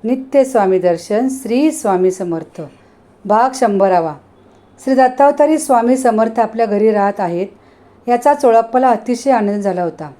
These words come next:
परंतु चोळाप्पाची सासू राधाबाई आणि पत्नी येसूबाई या मात्र स्वामींच्या वास्तव्यामुळे कातावल्या होत्या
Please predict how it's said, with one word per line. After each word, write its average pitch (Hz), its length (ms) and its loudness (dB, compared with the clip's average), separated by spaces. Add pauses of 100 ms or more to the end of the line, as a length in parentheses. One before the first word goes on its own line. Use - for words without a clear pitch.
(400)
परंतु 170 480 -4 (580)
चोळाप्पाची 240 580 0
सासू 240 380 -2
राधाबाई 214 520 2 (520)
आणि 262 220 2
पत्नी 247 380 0
येसूबाई 202 500 0 (360)
या 226 140 2
मात्र 196 380 -2
स्वामींच्या 185 600 0
वास्तव्यामुळे 180 880 -2 (420)
कातावल्या 214 500 0
होत्या 165 280 -6